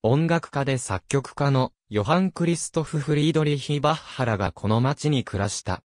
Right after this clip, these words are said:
この時代の重要人物が、ビルヘルム伯である。この軍事理論家は、シュタイン風で古に、ビルヘルムシュタイン要塞を築き、シャウムブルクの森に、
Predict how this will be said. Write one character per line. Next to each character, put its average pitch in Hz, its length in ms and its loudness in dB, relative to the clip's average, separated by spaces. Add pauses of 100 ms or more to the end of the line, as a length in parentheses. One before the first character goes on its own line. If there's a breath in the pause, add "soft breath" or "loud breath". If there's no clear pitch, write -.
(320)
こ 123 160 0
の 143 140 2
時 170 160 -2
代 180 220 2
の 175 180 2
重 127 280 2
要 175 260 2
人 165 240 2
物 127 220 -2
が、 92 180 -2 (260)
ビ 107 140 4
ル 139 100 4
ヘ 151 160 0
ル 160 140 0
ム 160 120 2
伯 156 240 -2
で 98 160 2
あ 90 140 0
る。 90 140 -2 (560)
こ - 160 2
の 151 160 4
軍 180 240 2
事 143 160 0
理 110 140 2
論 127 220 2
家 123 160 0
は、 123 180 0 (180)
シ - 140 -10
ュ - 20 -16
タ 147 140 2
イ 170 80 4
ン 170 100 2
風 151 240 0
で 147 180 0
古 143 140 4
に、 110 180 2 (220)
ビ 104 160 2
ル 156 80 4
ヘ 170 180 0
ル 175 80 2
ム 170 160 2
シ - 140 -8
ュ - 20 -20
タ 160 140 4
イ 165 80 2
ン 160 160 2
要 175 200 2
塞 131 280 0
を 87 100 -2
築 95 380 -2
き、 92 260 -2 (140)
シ - 140 -4
ャ 143 100 4
ウ - 20 2
ム 175 140 2
ブ 175 120 2
ル 180 120 0
ク 151 100 -2
の 131 140 2
森 117 300 2
に、 117 200 2